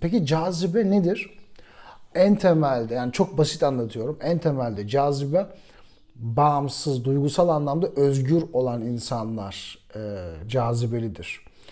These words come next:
Yani, e, veya en, en temeldeki duygu, hissiyat, özgürlük hissi. Yani ben kimseye mecbur ve muhtaç değilim. Birisiyle beraber olmak,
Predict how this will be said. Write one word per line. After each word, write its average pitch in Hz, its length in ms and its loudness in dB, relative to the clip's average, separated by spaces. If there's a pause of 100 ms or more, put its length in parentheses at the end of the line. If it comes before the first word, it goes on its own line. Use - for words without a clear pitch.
(440)
Yani, 147 320 0 (300)
e, 120 60 -6 (960)
veya 143 320 0
en, 170 220 4 (120)
en 175 300 4
temeldeki 151 880 0 (160)
duygu, 147 460 4
hissiyat, 151 560 -2
özgürlük 156 580 6
hissi. 120 300 -6
Yani 135 260 -2
ben 135 140 -4
kimseye 151 460 -2
mecbur 131 500 -2 (460)
ve 131 40 -8
muhtaç 127 560 -4
değilim. 180 400 0 (400)
Birisiyle 143 520 2
beraber 131 280 0
olmak, 127 580 -2